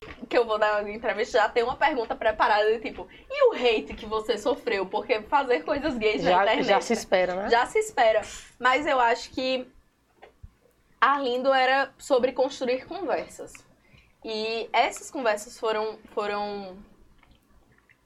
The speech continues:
Speaker 1: muito, muito dirigidas não ao, à forma como esse, tipo, não é uma história sobre homofobia.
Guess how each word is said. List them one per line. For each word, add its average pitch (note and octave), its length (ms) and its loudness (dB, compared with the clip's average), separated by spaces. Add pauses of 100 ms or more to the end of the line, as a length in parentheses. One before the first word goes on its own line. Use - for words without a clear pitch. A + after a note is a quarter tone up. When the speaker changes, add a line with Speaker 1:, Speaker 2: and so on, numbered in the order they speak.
(100)
Speaker 1:
muito, C#4 1120 -4
muito C4 400 -4
dirigidas C4 760 -2
não B3+ 340 0
ao, D4+ 340 -4
à A#3+ 200 4
forma C#4 600 0
como A#3+ 520 2 (360)
esse, G#3+ 280 -2
tipo, - 300 -4
não B3+ 140 0
é D4 80 2
uma G#4 120 0
história C#4 280 2
sobre B3+ 260 -2
homofobia. A#3 600 -4